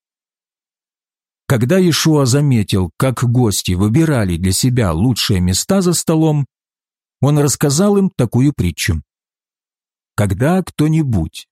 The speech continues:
приглашает тебя на праздничный пир, не садись на самое лучшее место, потому что если кто-то из приглашённых окажется более почётным гостем,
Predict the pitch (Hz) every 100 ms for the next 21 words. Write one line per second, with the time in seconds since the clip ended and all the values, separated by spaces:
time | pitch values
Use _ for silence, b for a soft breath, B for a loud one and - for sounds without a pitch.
0 | _ - 98 98 98 139 120 95 - -
1 | 85 117 90 76 98 117 98 80 - 78
2 | - 156 139 - _ _ _ _ _ 135
3 | 190 - 226 190 160 90 - 117 107 -
4 | 185 160 104 87 87 175 - 135 117 92
5 | 78 - 120 - _ _ _ _ _ -
6 | 123 151 196 214 - 185 170 220 - 190
7 | 180 - 190 185 175 - 165 160 165 -
8 | 120 110 92 - - - 113 165 156 151
9 | - 117 104 214 220 170 143 - 147 -
10 | 147 156 127 101 - 73